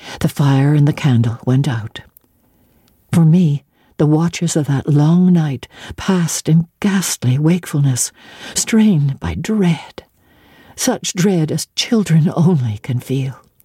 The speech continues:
No severe or prolonged bodily illness followed this incident of the Red Room.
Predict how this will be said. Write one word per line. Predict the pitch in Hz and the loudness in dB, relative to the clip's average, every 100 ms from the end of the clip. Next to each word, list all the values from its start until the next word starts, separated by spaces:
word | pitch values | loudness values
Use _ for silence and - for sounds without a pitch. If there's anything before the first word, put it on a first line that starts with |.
| _ _ _ _ _ _ _ _ _ _ _ _ _ _ - | _ _ _ _ _ _ _ _ _ _ _ _ _ _ 0
No | 226 254 | 2 2
severe | 226 196 170 147 123 | 0 -2 0 0 0
or | - | -2
prolonged | 127 156 139 135 131 120 | -2 0 2 2 2 0
bodily | - 131 127 120 127 | -2 -4 -4 -4 -2
illness | - 131 117 117 - | 0 2 2 2 -2
followed | - 123 117 120 | -2 -2 -2 -2
this | 127 - | -2 0
incident | 131 123 135 117 117 | -2 0 0 0 0
of | 92 | -2
the | 127 123 | -2 0
Red | 123 123 | 0 0
Room. | 135 131 | 0 2